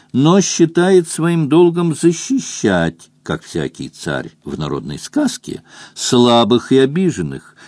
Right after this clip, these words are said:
Он берет под свое покровительство даже Машу Миронову, дочь своего врага, капитана Миронова, которого он, Пугачев, повесил.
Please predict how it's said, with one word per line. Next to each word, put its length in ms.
Он 320
берет 540
под 180
свое 400
покровительство 920
даже 400
Машу 640
Миронову, 720
дочь 380
своего 600
врага, 640
капитана 540
Миронова, 600
которого 460
он, 340
Пугачев, 680
повесил. 800